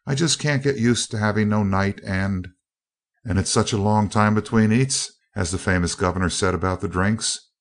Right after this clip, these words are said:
broke in Seaton. "How did you know what I was going to say, Dick?" "Husbandly intuition," he grinned, "and aided and abetted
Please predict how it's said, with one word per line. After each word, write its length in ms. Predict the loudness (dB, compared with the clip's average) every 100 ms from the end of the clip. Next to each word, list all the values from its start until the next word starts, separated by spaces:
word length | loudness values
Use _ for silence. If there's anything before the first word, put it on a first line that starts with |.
| _ _
broke 260 | -2 -2 -2
in 160 | -4
Seaton. 580 | -2 -2 -2 -2 -4 -6 -14 _ _ _ _ _ _ _ _ _ _ _ _ _ _ _ _ _
"How 140 | -2 0
did 160 | 2
you 60 | 2
know 160 | 2
what 140 | 2 0
I 80 | -2
was 140 | -2
going 180 | -2 -2
to 60 |
say, 280 | -2 0 0
Dick?" 360 | 2 0 0 -8 _ _ _ _ _ _ _ _ _ _ _ _ _ -2
"Husbandly 600 | -2 2 2 2 2 2
intuition," 580 | -2 0 0 0 0
he 120 | -2 -2
grinned, 480 | 0 0 0 -4 -10 _ _ _
"and 180 | -2 -2
aided 340 | 2 4 4 4
and 160 | 0
abetted 440 | 0 0 0 0